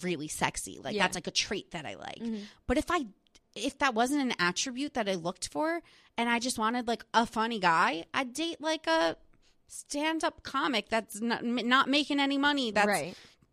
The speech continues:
Speaker 1: torn. I don't know. You know what I mean? Like,
Speaker 2: Yeah, yeah.
Speaker 1: I think you have to just kinda, like, as you grow,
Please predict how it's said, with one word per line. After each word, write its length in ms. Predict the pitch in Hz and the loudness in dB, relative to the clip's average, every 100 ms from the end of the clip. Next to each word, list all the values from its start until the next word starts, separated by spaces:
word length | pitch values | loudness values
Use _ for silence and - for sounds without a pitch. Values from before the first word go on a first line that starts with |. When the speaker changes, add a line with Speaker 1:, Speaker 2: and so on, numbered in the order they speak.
| - - | -20 -8
Speaker 1:
torn. 320 | - - 202 - | -4 0 2 4
I 140 | 285 320 | 6 6
don't 140 | 240 | 6
know. 140 | 190 | 4
You 160 | 196 285 | 2 4
know 60 | 370 | 4
what 120 | 370 | 4
I 60 | |
mean? 180 | 330 339 | 4 2
Like, 100 | 381 | 4
Speaker 2:
Yeah, 100 | 214 | 4
yeah. 220 | 202 156 180 | 4 0 0
Speaker 1:
I 120 | 240 | 0
think 280 | 269 320 339 | 2 0 -2
you 80 | 330 | -2
have 220 | 311 254 - | -2 -2 -2
to 100 | 254 | -6
just 220 | 240 - | -6 -2
kinda, 280 | 220 202 208 | 0 0 0
like, 160 | 185 - | -2 2
as 300 | 185 185 185 | 2 2 -4
you 380 | 185 175 165 - _ | -8 -8 -10 -12 _
grow, 600 | - 185 160 147 165 220 | -6 0 2 4 2 -2